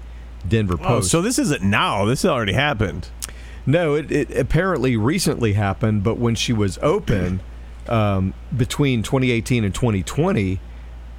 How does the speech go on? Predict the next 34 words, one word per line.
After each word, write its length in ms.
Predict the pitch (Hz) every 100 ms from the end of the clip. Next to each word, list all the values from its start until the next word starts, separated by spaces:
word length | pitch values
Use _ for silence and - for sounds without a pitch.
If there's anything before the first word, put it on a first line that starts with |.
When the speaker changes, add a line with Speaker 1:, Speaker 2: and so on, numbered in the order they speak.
| -
Speaker 1:
apparently 560 | 101 - 196 240 127 123
she 220 | - 170
lost 340 | 156 151 143
more 180 | 143 147
than 120 | 131 113
six 240 | - 143
hundred 240 | 147 127
thousand 320 | 127 127 110 104
dollars 540 | 95 123 120 78 -
in 120 | 98
business, 580 | 95 107 110 80 - - - - - - - - -
uh, 380 | 104 98 90 90
as 320 | - 117 95 92
the, 360 | 101 98 101 - 113 -
a 80 | 127
result 420 | 113 104 117 107
of 100 | 92
the 180 | 92 82
covid 340 | 123 117 90
policies. 720 | 113 110 113 - 85 73 - - - - -
Speaker 2:
Oh, 200 | 226 240
because 240 | 175 190
of 80 | 165
covid. 300 | 180 196 139
My 140 | 156 170
bad. 200 | 143 139
I 80 | 165
didn't 160 | 160
hear 140 | 135 135
that. 160 | 117
Speaker 1:
St-, 200 | - -
yeah, 200 | 139 120
stay-at-home 560 | 107 - 135 113 120 104
policies. 560 | 101 87 85 - 101